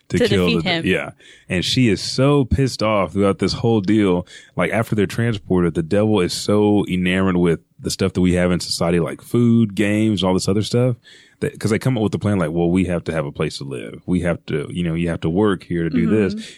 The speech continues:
Speaker 1: And then he just kind of
Speaker 2: He does it.
Speaker 1: Yeah, he does it, and he enjoys doing
Speaker 2: Yeah.
Speaker 1: normal people stuff.
Speaker 2: He works at, what do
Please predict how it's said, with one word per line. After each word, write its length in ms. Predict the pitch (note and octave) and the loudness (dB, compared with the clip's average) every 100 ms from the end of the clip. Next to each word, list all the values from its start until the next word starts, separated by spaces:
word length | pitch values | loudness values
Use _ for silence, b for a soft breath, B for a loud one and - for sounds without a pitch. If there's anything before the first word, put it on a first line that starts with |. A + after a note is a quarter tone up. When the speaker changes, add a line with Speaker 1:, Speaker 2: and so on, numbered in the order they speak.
| B | B
Speaker 1:
And 160 | F2 | -2
then 120 | F#2 F#2 | 0 2
he 160 | A2+ | 0
just 240 | G#2 F2+ - _ - | 0 -2 -6 _ -8
kind 260 | G2 F#2+ | -4 0
of 160 | F2 E2 | 0 0
Speaker 2:
He 140 | C#4 | 0
does 380 | B3 - A3+ C#4+ | 0 -2 -4 -2
it. 160 | F#3 - b b - | -6 -8 b b -2
Speaker 1:
Yeah, 180 | C3+ | 0
he 120 | G#2+ A#2 | 2 0
does 280 | F#2+ G2+ A2 | 2 2 2
it, 120 | G#2 | 0
and 100 | G2 | 0
he 140 | A#2 | 2
enjoys 500 | A2 E2+ G#2 D3 B2+ | 2 2 2 4 2
doing 500 | E2+ B2 C#3 A#2+ G#2+ - | 2 0 2 0 -4 -4
Speaker 2:
Yeah. 300 | B3 - E3+ | 0 2 2
Speaker 1:
normal 260 | A#2 A#2 | 2 0
people 260 | - A2+ F2+ | 0 -2 -2
stuff. 220 | - C#3 C#4 | -2 0 2
Speaker 2:
He 40 | |
works 220 | C#4+ D4+ B3 | 2 0 -2
at, 140 | - | -2
what 120 | A#3+ | 0
do 200 | B3+ A3+ | 0 0